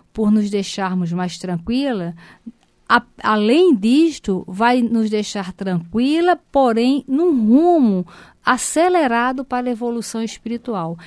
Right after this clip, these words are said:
que é isso que a gente tem que ter o foco, porque nós reencarnamos e nós morremos com o objetivo de evoluirmos espiritualmente.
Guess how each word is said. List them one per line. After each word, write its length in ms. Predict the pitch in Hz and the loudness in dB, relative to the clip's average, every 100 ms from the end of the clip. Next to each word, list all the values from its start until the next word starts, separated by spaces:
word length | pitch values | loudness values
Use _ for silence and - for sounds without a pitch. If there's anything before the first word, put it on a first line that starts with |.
| - _ | -20 _
que 100 | - | 0
é 80 | 220 | 4
isso 360 | 226 262 - | 4 4 2
que 60 | 262 | -2
a 40 | |
gente 320 | 240 240 233 - | 0 -2 -2 -4
tem 160 | 226 | -6
que 140 | 220 - | -6 -6
ter 180 | 214 | -2
o 80 | 233 | -2
foco, 560 | 226 - 190 190 185 170 | -4 -6 -2 -2 -4 -10
porque 280 | 180 180 220 | -12 -6 -4
nós 360 | 196 214 208 - | -2 0 -2 -2
reencarnamos 840 | 208 202 180 170 180 208 233 220 | -4 -4 -4 -2 0 2 0 0
e 60 | 214 | 0
nós 260 | 196 185 | 0 -2
morremos 680 | 185 170 165 208 247 269 254 - - _ | -2 -2 -2 0 2 2 -2 -12 -20 _
com 180 | 220 226 | 4 6
o 60 | |
objetivo 920 | 220 247 220 214 - 220 247 254 269 254 | 6 4 2 0 0 -2 0 -2 -4 -10
de 300 | 220 226 - | -8 -8 -4
evoluirmos 760 | - 330 311 311 269 247 247 240 | -2 0 0 -2 0 0 0 -2
espiritualmente. 1000 | 233 - 226 220 - 240 202 147 170 | -6 -8 -8 -8 -6 -4 -4 -4 -12